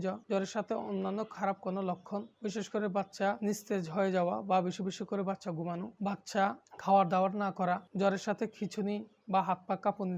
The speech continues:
যদি দেখা যায়, বাচ্চার শ্বাস নিতে কষ্ট হওয়া, বুকে গড় গড় শব্দ করা, জ্বরের সাথে বমি, পাতলা পায়খানা, তীব্র পেটে ব্যথা, প্রস্রাব কমে যাওয়া,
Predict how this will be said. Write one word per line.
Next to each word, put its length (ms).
যদি 180
দেখা 240
যায়, 120
বাচ্চার 440
শ্বাস 280
নিতে 240
কষ্ট 180
হওয়া, 180
বুকে 320
গড় 220
গড় 200
শব্দ 200
করা, 180
জ্বরের 280
সাথে 200
বমি, 440
পাতলা 340
পায়খানা, 360
তীব্র 240
পেটে 300
ব্যথা, 260
প্রস্রাব 420
কমে 260
যাওয়া, 220